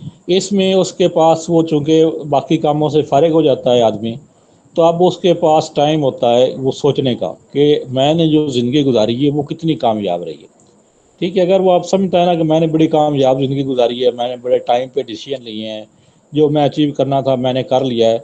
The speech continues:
तो उसके अंदर जो virtue of wisdom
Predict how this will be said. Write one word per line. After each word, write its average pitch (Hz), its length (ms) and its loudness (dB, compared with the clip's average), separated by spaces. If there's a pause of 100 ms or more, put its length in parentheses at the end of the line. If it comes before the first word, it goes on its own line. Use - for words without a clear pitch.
(580)
तो 156 400 2 (160)
उसके 175 260 -2
अंदर 165 240 2
जो 160 100 2
virtue 143 540 0
of 156 300 0
wisdom 185 340 2